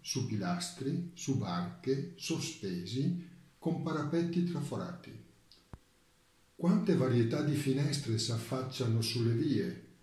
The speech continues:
a bifora, moresche, lanceolate, a sesto acuto,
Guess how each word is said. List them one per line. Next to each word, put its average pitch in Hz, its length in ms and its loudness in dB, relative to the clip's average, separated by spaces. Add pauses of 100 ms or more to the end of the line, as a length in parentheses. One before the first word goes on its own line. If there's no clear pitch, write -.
(200)
a 120 100 -2
bifora, 135 760 2
moresche, 113 920 0
lanceolate, 117 1200 2
a 135 100 -2
sesto 117 420 -2
acuto, 120 680 -2